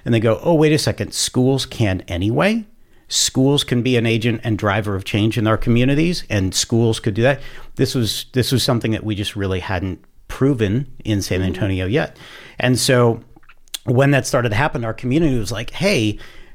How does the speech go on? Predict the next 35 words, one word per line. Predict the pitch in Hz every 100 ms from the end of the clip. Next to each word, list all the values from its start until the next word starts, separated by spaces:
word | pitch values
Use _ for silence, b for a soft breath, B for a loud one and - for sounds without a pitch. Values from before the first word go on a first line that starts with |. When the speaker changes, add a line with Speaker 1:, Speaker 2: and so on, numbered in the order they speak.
| -
Speaker 1:
uh, | 127 120 123 - - - - 147
then | 131 139 135
we | 143
want | 127 131
to | 110
see | -
more | 110 107 202
of | -
it. | - - - -
So, | 180 139
Speaker 2:
Mm-hmm. | -
Speaker 1:
hey, | 127 151
S | 127 -
A | 120
I | 113
S | 104 -
D, | 185 139 - b b
how | - 123
are | 120
you, | 110
how | - 127
will | 117
you | 107 101
respond?" | 98 - - 85 - -
And | 127
eventually | 120 139 143 - 120
they | 107 107
launched | 101 101 -
these | 92 87
schools, | - 151 156 156 - B B -
which | 127 139
are | 113
now | 110 110 107 - -
phenomenal. | - 117 110 104 101 104
Bonham | 98 - 107 123 123 127